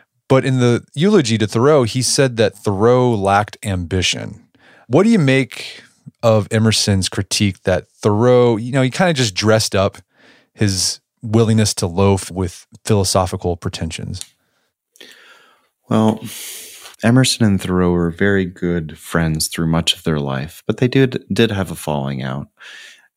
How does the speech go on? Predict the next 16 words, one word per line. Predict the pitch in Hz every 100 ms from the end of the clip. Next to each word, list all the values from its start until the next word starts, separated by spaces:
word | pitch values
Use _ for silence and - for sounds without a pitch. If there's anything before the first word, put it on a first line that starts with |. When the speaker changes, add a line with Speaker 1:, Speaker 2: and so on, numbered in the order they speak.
| -
Speaker 2:
And | 107 101 101 98 190 - _ _ _ -
one | 117 131 151
of | 160 147
the | 113
ways | 104 95 95 98 -
that | 87
they | 87 87
diverged, | 80 85 85 87 113 104 -
I | 82 80
think, | - 135 104 - -
is | 95 101
that | 113 110
Emerson | 110 120 131 - 131 123
became | 110 101 - 92 95 92 92 87 - - - _ _ _ _ _ -
a | -
public | - 113 107 98 82